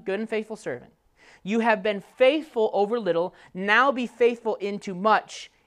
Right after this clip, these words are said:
Enter into the thing that brings me joy." Understand the master wants the servant to be promoted. The master desires the servants to be faithful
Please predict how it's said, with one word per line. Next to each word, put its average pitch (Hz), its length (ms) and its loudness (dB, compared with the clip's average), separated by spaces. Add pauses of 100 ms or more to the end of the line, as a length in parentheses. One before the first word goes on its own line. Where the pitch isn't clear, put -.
(120)
Enter 277 420 -2
into 240 440 -6
the 190 160 -2
thing 240 380 -4
that 202 200 0
brings 190 300 -6
me 180 160 -10
joy." 156 460 2 (260)
Understand 254 880 -2
the 226 80 2
master 247 580 0
wants 226 500 0
the 202 140 -4
servant 233 560 2
to 208 80 -10
be 196 160 -8
promoted. 190 520 0 (2000)
The 208 80 0
master 247 520 0
desires 233 800 0
the 208 120 0
servants 226 720 2
to 240 120 -4
be 208 200 -4
faithful 294 760 2